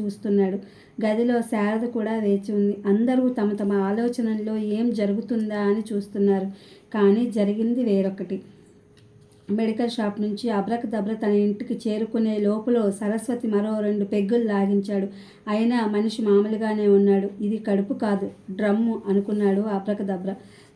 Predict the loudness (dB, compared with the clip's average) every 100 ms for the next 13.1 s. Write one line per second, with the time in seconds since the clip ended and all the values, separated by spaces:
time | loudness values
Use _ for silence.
0 | -10 -2 2 4 4 2 0 2 2 2
1 | 0 -2 -4 -2 -2 0 -2 0 2 2
2 | 0 -2 -4 -6 -2 0 2 2 0 2
3 | 2 0 -2 -10 -20 -18 -8 -4 0 2
4 | 0 -2 -8 -6 -2 0 2 2 0 -2
5 | -2 -2 -4 -8 -8 -2 -2 0 0 -2
6 | -4 -4 -2 -2 0 0 0 0 0 0
7 | -2 -4 -6 -10 -10 -6 -6 -2 -2 0
8 | -2 -2 -4 -10 -20 -20 -20 _ _ -20
9 | _ -4 0 2 2 0 0 0 -2 -4
10 | -6 -4 -6 -2 2 2 2 0 0 2
11 | 2 0 0 -4 -2 -2 0 2 0 -2
12 | -2 0 -2 -2 0 0 0 -2 0 -2